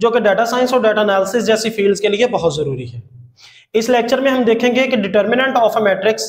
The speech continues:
क्या होता है और हम किस तरीके से determinant किसी भी matrix का find करते हैं। According to definition, let A, A, B, C, D is a square matrix।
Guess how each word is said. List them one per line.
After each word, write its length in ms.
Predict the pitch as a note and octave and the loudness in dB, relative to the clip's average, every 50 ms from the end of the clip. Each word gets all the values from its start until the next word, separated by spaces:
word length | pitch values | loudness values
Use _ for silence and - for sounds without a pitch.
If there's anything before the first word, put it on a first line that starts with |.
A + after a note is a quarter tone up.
| - | -2
क्या 100 | - F3 F3 F#3 G3 | 0 0 2 2 0
होता 180 | G#3+ G#3+ - A3+ | 0 0 2 2
है 60 | A3+ | 2
और 120 | A3+ A3+ | 2 0
हम 60 | A3 A3 A3+ | -2 -2 -2
किस 160 | A3+ G#3+ - | -4 -4 -2
तरीके 260 | G3+ F#3 F3+ F3+ F3+ | -2 -4 -2 -2 -2
से 160 | F3+ - A3 | -2 -2 0
determinant 540 | G#3 G#3+ G#3+ G3+ F3+ E3+ F3 F#3 G3 G#3+ A3 - - - - _ _ - | 0 0 0 0 -2 -2 -2 -2 -2 -2 -2 -4 -10 -18 -20 _ _ -4
किसी 220 | B3 A#3 B3+ B3+ | -4 0 0 0
भी 100 | A#3 A3+ | 2 2
matrix 420 | G3+ F#3+ F#3 F#3 - G3 F#3 - | 2 2 0 0 0 -2 -2 -2
का 120 | - B3 D4+ D4 - | -2 -2 -2 -2 -2
find 260 | - F3+ E3 D3+ C#3 - | -4 -4 -4 -4 -6 -6
करते 260 | D3+ B2+ - - C#3 | -8 -8 -10 -12 -16
हैं। 200 | - - B2 A2+ - _ _ _ _ _ _ _ _ _ _ _ _ _ _ _ _ _ _ _ _ _ - | -18 -18 -20 -20 -20 _ _ _ _ _ _ _ _ _ _ _ _ _ _ _ _ _ _ _ _ _ -6
According 380 | G#3+ - A#3 A#3+ A#3+ C#4+ C#4 | -2 0 0 2 2 0 0
to 140 | C#4+ C4+ B3+ | 0 0 0
definition, 560 | B3+ B3+ B3+ B3+ A#3 A3+ - B3+ B3+ C4 B3+ A3 F#3 | 2 2 4 2 2 2 2 2 0 2 2 0 2
let 300 | F#3+ G#3+ A#3 A#3 A#3 - - A#3+ | 2 2 2 0 -2 -4 0 2
A, 180 | A#3 A#3 A#3+ B3 B3+ C4 C4 - - - - - - - - - _ _ A3+ | 4 6 6 6 6 6 4 2 -2 -6 -10 -12 -14 -20 -20 -20 _ _ 2
A, 120 | A#3+ B3 B3+ B3+ A3+ | 4 4 4 4 2
B, 180 | G3+ A3 A3+ A#3 A#3+ A3+ | 2 2 4 4 2 2
C, 240 | - - A#3 A3+ A3+ A3+ | 0 0 0 2 2 4
D 120 | G#3+ B3 B3 A#3 | 2 2 0 0
is 160 | A#3 G#3+ C4 A#3+ | 0 0 0 0
a 40 | - | -2
square 320 | - - F#3 F3+ A3 - - G#3 | 0 0 2 2 2 2 0 -2
matrix। 440 | D3+ - - F#3 G#3+ G#3+ - - | -2 -2 -2 -2 -2 -2 -2 -8